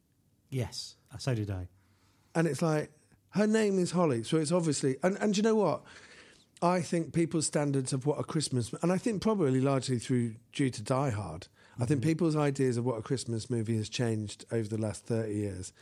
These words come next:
Speaker 1: Yes,
Speaker 2: And,
Speaker 1: me too.
Speaker 2: uh, when people were, like, going, "Is it a Christmas movie?" Uh, "It can't be a Christmas movie, it's got guns in." So what's a Christmas movie? A Christmas movie can't just be, like, a romantic comedy, uh, set in the snow with people bumping into each other and dropping, you know,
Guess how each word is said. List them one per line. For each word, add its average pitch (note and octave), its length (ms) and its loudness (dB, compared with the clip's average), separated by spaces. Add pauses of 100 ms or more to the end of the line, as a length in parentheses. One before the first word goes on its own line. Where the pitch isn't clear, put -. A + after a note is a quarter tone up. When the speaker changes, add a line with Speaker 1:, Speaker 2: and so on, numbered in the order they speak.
Speaker 1:
Yes, A2+ 300 -6
Speaker 2:
And, B2+ 180 2
Speaker 1:
me A#2+ 180 0
too. G2 180 -6 (360)
Speaker 2:
uh, B2+ 160 2
when C#3 200 0
people D3 240 0
were, C3+ 80 2
like, C3 160 0
going, C3+ 160 0
"Is E3+ 180 -2
it - 80 -4
a E3+ 60 -12
Christmas F#3+ 420 -4
movie?" G3 400 -2 (100)
Uh, C#3 240 0
"It D#3 140 -4
can't A#3 200 -2
be G3+ 80 2
a - 20 -4
Christmas C#3+ 400 -4
movie, A#2 260 0
it's B2+ 100 -6
got - 220 -10
guns D#3+ 380 0
in." G2+ 200 -4
So - 140 0
what's A#3 240 -2
a G#3 60 -12
Christmas D#3+ 400 -4
movie? A2 340 -2 (320)
A - 80 -12
Christmas A3+ 380 -2
movie E3+ 260 0
can't F3+ 340 -2
just C#3 280 -4
be, C#3+ 120 4
like, B2+ 200 0
a C3 60 4
romantic C3 540 0
comedy, A#2+ 540 0 (520)
uh, B2+ 180 0
set - 480 -2 (260)
in C3+ 160 2
the B2+ 100 0
snow A#2 540 0
with A#2+ 140 -2
people B2+ 260 -2
bumping A#2 300 0
into B2 180 -4
each A#2+ 160 -6
other A#2+ 160 -2
and A2+ 140 -2
dropping, A#2 560 -2
you B2+ 120 -2
know, A2 280 -2